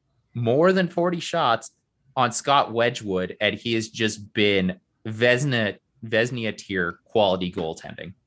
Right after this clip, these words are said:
Like, this is the counterpart, the duel to that game in Carolina where Forsberg sends <laughs> the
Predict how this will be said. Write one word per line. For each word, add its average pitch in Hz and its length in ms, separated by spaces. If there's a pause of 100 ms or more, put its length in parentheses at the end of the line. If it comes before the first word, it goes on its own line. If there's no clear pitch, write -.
(1700)
Like, 123 180
this 143 300
is 113 420 (640)
the 123 120
counterpart, 123 840 (1080)
the 123 140
duel 120 560 (1160)
to 98 520 (400)
that 113 280
game 107 220
in 98 80
Carolina 90 760 (380)
where 107 160
Forsberg 104 600
sends 90 440
<laughs> - 60
the - 80